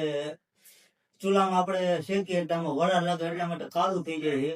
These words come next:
ક્યાંક ક્યાંક કાળા કાળા ખોડલા થઈ જાય. પણ એવું નથી, કારણ કે આ વરાળ ઉપર નથી શેકવું એટલે.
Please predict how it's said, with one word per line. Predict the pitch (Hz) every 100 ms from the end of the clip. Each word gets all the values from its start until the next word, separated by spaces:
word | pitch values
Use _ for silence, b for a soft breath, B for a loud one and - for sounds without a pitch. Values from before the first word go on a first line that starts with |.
| 170
ક્યાંક | 165 160
ક્યાંક | 156 -
કાળા | 165 160
કાળા | 156 147
ખોડલા | 135 165 165 143
થઈ | 175
જાય. | 151 131 - _ _ _ _ _
પણ | 156
એવું | 175 185 180
નથી, | 170 147
કારણ | 165 165 156
કે |
આ | 156 143 135
વરાળ | 147 170 165
ઉપર | 160 165 151
નથી | 165 151
શેકવું | 135 143 135 151
એટલે. | 151 117